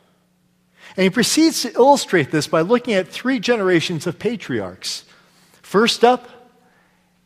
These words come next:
Abraham. Do you remember three years ago when we looked at the story of Abraham and Sarah? Well, Abraham is exhibit A for divine election.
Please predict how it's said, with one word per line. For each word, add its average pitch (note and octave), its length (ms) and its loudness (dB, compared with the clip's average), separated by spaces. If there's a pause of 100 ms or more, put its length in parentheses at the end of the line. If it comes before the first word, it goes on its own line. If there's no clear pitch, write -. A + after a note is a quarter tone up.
Abraham. B2 600 -4 (680)
Do - 80 -14
you C#3+ 40 -4
remember F#3+ 280 4
three A3 240 -6
years G3 200 4
ago G3+ 220 2
when F3+ 200 0
we D#3 180 0 (280)
looked F3+ 280 2
at E3 80 -2
the D#3 80 -8
story D#3 520 -2
of A#2 200 -6
Abraham D#3 640 -2
and A#2+ 220 -8
Sarah? D#3 480 -4 (1040)
Well, C3 160 -8
Abraham G#3+ 480 4
is D3+ 140 -2
exhibit E3 580 -4
A D3+ 260 4
for C3 380 -4
divine C#3 440 -2
election. A#2+ 600 -6